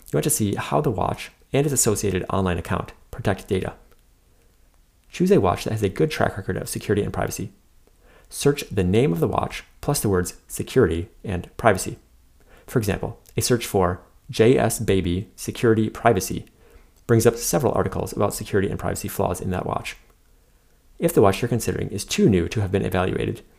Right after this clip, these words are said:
then look at the security and privacy track record of the manufacturer. Parental controls. Do you trust your child to perfectly obey your instructions for using the watch? Probably not.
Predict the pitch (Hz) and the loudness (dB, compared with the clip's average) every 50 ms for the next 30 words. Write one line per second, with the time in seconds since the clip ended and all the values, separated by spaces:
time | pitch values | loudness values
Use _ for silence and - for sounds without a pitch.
0 | - - - - - 113 117 117 139 165 165 226 247 226 - - - - 101 110 | -20 -20 -6 -2 0 0 2 2 4 4 4 2 2 -2 -4 -4 -2 -2 0 0
1 | - - 98 - 101 92 - - - - - 117 110 - - - - 95 92 - | -2 -2 -2 -2 -2 -2 -2 -4 -4 -2 0 0 0 0 -4 -8 -8 -8 -8 -10
2 | - - 101 92 98 92 90 - - 101 - - - - - - - _ _ _ | -8 -6 -4 -2 -2 -2 -2 -2 -2 -4 -4 -4 -4 -6 -8 -8 -10 _ _ _
3 | _ _ _ _ _ - _ _ _ _ _ _ _ _ _ _ _ _ _ _ | _ _ _ _ _ -20 _ _ _ _ _ _ _ _ _ _ _ _ _ _
4 | _ _ _ _ - - - _ _ _ _ _ _ _ _ _ _ _ _ _ | _ _ _ _ -20 -20 -20 _ _ _ _ _ _ _ _ _ _ _ _ _
5 | _ _ _ - - 139 143 143 135 - 117 104 - 95 90 - - - - _ | _ _ _ -8 -4 -2 0 0 0 0 -2 -2 -2 -2 -2 -4 -6 -10 -14 _
6 | _ _ _ _ _ _ _ _ _ _ _ _ _ _ _ _ _ _ - - | _ _ _ _ _ _ _ _ _ _ _ _ _ _ _ _ _ _ -20 -20
7 | - - - 196 - 196 175 - - 151 143 - 127 120 120 - 107 98 95 - | -8 -4 -4 0 2 2 2 2 0 -4 -2 2 2 2 2 2 -2 -4 -4 -4
8 | - 180 - - - 147 139 139 - 104 98 113 117 120 117 110 107 - 117 - | -4 -6 -4 -2 0 2 2 2 2 2 4 4 6 6 4 2 0 0 -4 -4
9 | - - - 65 65 - - - 95 98 104 101 107 98 101 107 113 - - - | -4 -4 -6 -6 -8 -6 -4 -2 0 0 2 2 2 4 4 4 2 2 -2 -10
10 | - _ _ _ _ _ _ _ _ _ _ _ _ _ - - - 185 151 139 | -18 _ _ _ _ _ _ _ _ _ _ _ _ _ -8 -2 0 2 4 4
11 | 107 98 90 85 - - - - | 4 4 2 2 0 -4 -6 -12